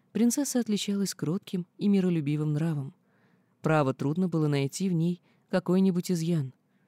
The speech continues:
Словом, у Дайсё не было оснований сетовать на судьбу, и он чувствовал бы себя вполне счастливым, когда бы не память о прошлом. Ему так и не удалось забыть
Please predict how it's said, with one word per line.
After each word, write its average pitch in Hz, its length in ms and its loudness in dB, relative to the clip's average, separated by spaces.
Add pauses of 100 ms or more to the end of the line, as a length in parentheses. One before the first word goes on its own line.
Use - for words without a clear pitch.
(320)
Словом, 247 440 0
у 208 100 0
Дайсё 185 380 0
не 196 200 2
было 165 220 0
оснований 151 500 -2
сетовать 147 420 -4
на 151 80 -2
судьбу, 139 420 -4 (540)
и 165 100 4
он 156 120 4
чувствовал 175 580 -2
бы 151 140 0
себя 151 340 -4
вполне 156 360 -2
счастливым, 156 600 -6 (540)
когда 156 320 0
бы 190 100 0
не 190 140 2
память 208 380 0
о 165 60 0
прошлом. 156 520 -8 (440)
Ему 147 220 2
так - 240 -4
и 254 40 2
не 226 120 4
удалось 190 380 0
забыть 151 500 -4